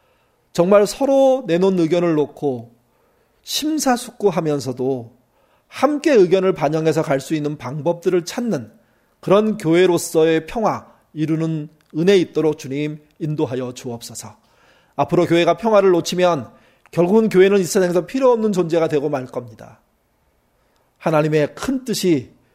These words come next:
또한 미루어지는 일이 될 거 말 겁니다. 우리만은 그렇지 않게 하시고 평화를 이루는 교회,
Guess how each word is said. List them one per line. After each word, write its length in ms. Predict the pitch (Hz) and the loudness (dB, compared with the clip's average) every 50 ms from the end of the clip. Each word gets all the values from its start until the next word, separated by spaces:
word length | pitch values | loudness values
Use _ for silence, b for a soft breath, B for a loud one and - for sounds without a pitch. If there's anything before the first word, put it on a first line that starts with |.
| _ _ _ - | _ _ _ -2
또한 360 | - 214 190 226 220 208 185 | -2 0 2 2 0 0 -2
미루어지는 500 | 151 180 185 247 240 208 185 208 190 185 | -2 0 2 4 4 4 4 2 -2 0
일이 140 | 175 156 165 | 0 0 0
될 160 | 156 156 143 | 0 0 -2
거 140 | 139 - 156 | -4 -4 -6
말 240 | 147 117 110 - - | -6 -6 -10 -10 -12
겁니다. 480 | 123 113 120 123 120 - 113 110 - _ _ _ _ _ _ _ _ _ _ _ _ _ _ _ _ _ | -12 -12 -12 -16 -20 -20 -20 -20 -20 _ _ _ _ _ _ _ _ _ _ _ _ _ _ _ _ _
우리만은 520 | - 147 139 160 156 147 143 147 143 131 110 98 _ _ _ _ _ _ _ _ _ _ | -8 -2 -2 0 2 2 0 0 -2 -6 -8 -14 _ _ _ _ _ _ _ _ _ _
그렇지 420 | - - 160 185 185 185 - - 185 | -4 0 2 2 2 0 -2 -2 -2
않게 500 | 147 135 139 131 - - 165 151 143 135 | -2 -2 -4 -8 -6 -2 0 0 0 0
하시고 600 | - - 175 - - 139 - 127 123 123 127 - _ _ _ _ _ _ _ _ - | -4 -8 -8 -6 -6 -6 -6 -6 -8 -8 -10 -16 _ _ _ _ _ _ _ _ -12
평화를 540 | - - 269 254 233 220 240 214 220 202 175 | -6 -4 -4 -2 0 2 2 4 4 4 4
이루는 420 | 170 156 170 170 170 170 165 160 | 2 0 0 -2 -2 -4 -6 -6
교회, 580 | 156 156 151 151 151 151 147 135 - - - | -4 -2 0 2 2 2 0 -2 -6 -14 -20